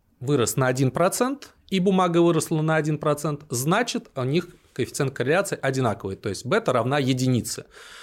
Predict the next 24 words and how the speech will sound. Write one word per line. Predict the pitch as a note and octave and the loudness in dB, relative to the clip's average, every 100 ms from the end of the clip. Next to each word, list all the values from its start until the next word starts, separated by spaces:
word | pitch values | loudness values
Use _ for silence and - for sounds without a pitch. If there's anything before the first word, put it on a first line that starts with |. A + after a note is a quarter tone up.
| - - | -20 -4
То | C3+ | 0
есть, | A#2 - | 2 2
что | - - C3+ A#2 | -2 2 2 2
бумага | G#2+ A#2+ C3 G3+ C#4 B3+ B3+ B3 - | 2 0 2 2 2 4 2 0 -8
стопроцентно | - - G3 F#3+ B2+ - C4+ - G#3+ F#3 | -10 0 0 2 0 2 0 2 0 0
повторяет | E3+ - A2+ A2+ - A#2+ G3+ A#3 A2 | -2 -2 0 0 0 2 2 0 -2
движение | G#2+ A2+ D3 G3 D#3 | -2 0 2 2 2
нашего | A#2 C3+ - G#2+ | 2 -2 -2 -4
с | - | 0
вами | B2+ G#2+ | 0 0
бенчмарка. | A2+ - A2 G2+ - - _ - - - - - | -2 0 -2 -2 -6 -20 _ -20 -20 -20 -16 -2
То | |
есть | D#3+ | 0
это | E3+ E3 | 2 0
значит, | D3 C#4 D4+ F3+ | 2 0 0 -2
что | - - E3+ D#3 C#3+ C3 B2 | -4 0 2 4 4 4 4
рыночный | F3 C3+ - B2 | 4 2 0 0
риск | C3 - A2 | 0 -2 -2
этой | A#2+ | -2
бумаги | A#2 G#3+ D4+ | 0 2 2
можно | F3+ F3+ D#3 | 2 2 0
принять | G#2+ B2+ D#3+ G3 - | -2 -2 0 0 0
равный | C#3+ D3+ B2+ G#2+ | 0 2 0 -2
бенчмарку. | A2 A2+ A#2+ - A2+ G2 - | -4 -2 0 2 0 0 -10